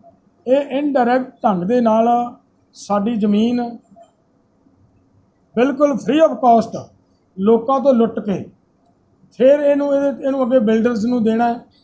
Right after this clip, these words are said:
ਤੇ ਉਹਨਾਂ ਦੇ ਰਾਹੀਂ ਕਰੋੜਾਂ ਰੁਪਈਆ ਆਪਦੀ ਇਲੈਕਸ਼ਨ ਫੰਡ ਲਈ ਇਕੱਠਾ ਕਰਨ ਦੀ ਇੱਕ ਛੜਯੰਤਰ ਹੈ ਜਿਹੜਾ ਸਰਕਾਰ ਕਰ ਰਹੀ ਹੈ। ਜਿਹੜਾ ਅਸੀਂ free of cost ਕਿਉਂ ਕਹਿ ਰਹੇ ਹਾਂ?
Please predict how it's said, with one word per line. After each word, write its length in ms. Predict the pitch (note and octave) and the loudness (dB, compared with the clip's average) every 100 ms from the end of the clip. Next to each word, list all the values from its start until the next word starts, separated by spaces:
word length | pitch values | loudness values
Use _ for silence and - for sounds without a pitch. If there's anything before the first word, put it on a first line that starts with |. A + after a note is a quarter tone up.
| _ - | _ -4
ਤੇ 100 | B3 | -2
ਉਹਨਾਂ 320 | C4 C#4 C#4 | -2 0 0
ਦੇ 120 | C4 | 2
ਰਾਹੀਂ 260 | A#3+ A3 C4 | 2 2 0
ਕਰੋੜਾਂ 440 | C4+ A#3 A#3 C4 | -2 0 2 0
ਰੁਪਈਆ 360 | A#3+ A3 A3 A#3 | -2 -2 2 2
ਆਪਦੀ 280 | A3+ G#3 A#3 | 2 0 0
ਇਲੈਕਸ਼ਨ 400 | G#3 G3 A3 G#3 | -2 -4 -6 -8
ਫੰਡ 200 | F#3+ F#3+ | -8 -4
ਲਈ 100 | G3+ | -6
ਇਕੱਠਾ 320 | G3 F#3+ F#3 | -6 -8 -8
ਕਰਨ 220 | F#3+ F3 | -8 -8
ਦੀ 120 | F#3+ | -8
ਇੱਕ 300 | F#3 F3+ - - _ _ _ | -8 -10 -14 -16 _ _ _
ਛੜਯੰਤਰ 640 | - A3 G#3 G3 F#3 A3+ G#3+ | -4 -2 0 -2 -4 -2 0
ਹੈ 260 | F3+ - - _ | 0 -4 -12 _
ਜਿਹੜਾ 200 | G3 A#3 | -4 -4
ਸਰਕਾਰ 400 | A#3 G#3 G3+ G3+ | -4 -6 -4 -4
ਕਰ 180 | A#3 G#3 | -4 -6
ਰਹੀ 260 | E3+ C#3+ C3 | -6 -10 -16
ਹੈ। 60 | A#2 _ _ _ _ D#3 | -20 _ _ _ _ -6
ਜਿਹੜਾ 220 | G3+ C4 | 0 0
ਅਸੀਂ 180 | A#3+ B3+ | 0 -2
free 220 | F#3+ C4 | -2 0
of 120 | C#4 | 0
cost 320 | A#3+ A#3+ B3 | 0 0 -2
ਕਿਉਂ 320 | - B3 A#3+ | -4 -4 -4
ਕਹਿ 140 | G3+ F#3+ | -2 -4
ਰਹੇ 120 | |
ਹਾਂ? 60 | D3+ | -4